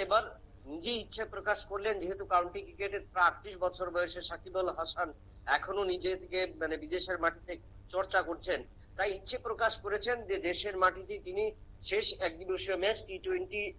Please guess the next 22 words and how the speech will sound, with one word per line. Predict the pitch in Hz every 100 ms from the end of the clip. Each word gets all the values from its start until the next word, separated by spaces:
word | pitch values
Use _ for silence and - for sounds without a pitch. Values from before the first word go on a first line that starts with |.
| 185
এবং | 202 170 170
টেস্ট | 185 - -
খেলে | 180 175
তার | 170 160
অবসর | 175 - 196 190 - - -
নেওয়ার | 156 170 190 -
সিদ্ধান্ত | 165 156 165 170 151
ঘোষণা | 151 160 160 156
করতে | 151 - 135
চান। | 151 107 - - - - - -
যদিও | 185 247 269 214
বাংলাদেশ | 214 220 233 240 214
কর্তৃপক্ষ | 208 226 233 214 226
তার | 214 214 202
এই | 190 180
দেশে | - 220
ফেরার | 208 208 202 208
জন্য | 196 202 202 -
কোনো | 180 185
নিরাপত্তা, | 185 196 196 190 190 180 - - 175
উম, | 170 160 - 170
দিতে | 175